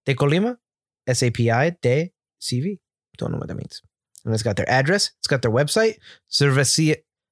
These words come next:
cerveceria de colima dot com, if you're wondering. Imported by Polaris Beverages Incorporated, Spring Valley, California. Not Connecticut, shockingly.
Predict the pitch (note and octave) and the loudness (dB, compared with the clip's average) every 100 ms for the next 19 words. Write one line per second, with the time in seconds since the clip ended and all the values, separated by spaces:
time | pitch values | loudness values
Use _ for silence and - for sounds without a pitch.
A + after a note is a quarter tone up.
0 | _ - C3+ D#3+ D#3 D#3 D3 E3 F3+ D3+ | _ 0 2 4 4 2 2 4 2 0
1 | C#3+ C3+ C3+ C3 D#3 C#3+ B2+ C#3+ D#3+ D#3 | 0 0 2 2 2 2 2 0 0 0
2 | B2 A#2 C#3+ F3 A#3 - _ _ _ _ | 0 2 2 2 -2 -6 _ _ _ _
3 | - C3 F3+ E3 D3+ C3+ C#3+ B2+ C3+ D#3 | -2 2 2 2 2 2 2 2 2 2
4 | D3 C3 B2+ C3+ D#3 D3+ B2 A#2+ A2 A#2 | 0 0 0 2 0 0 0 -2 0 -2
5 | D3+ - - A2 G#2+ A2 A2+ A2+ G#2 G#2+ | -2 -4 -2 0 2 0 0 -2 -2 -2
6 | G#2 D3 _ _ _ _ _ _ _ - | 0 -2 _ _ _ _ _ _ _ 0
7 | C3 D3 - B2 G#2 A#2 - - F2 - | 2 2 2 2 2 -2 -4 -6 -6 -4
8 | - B2 | -6 -6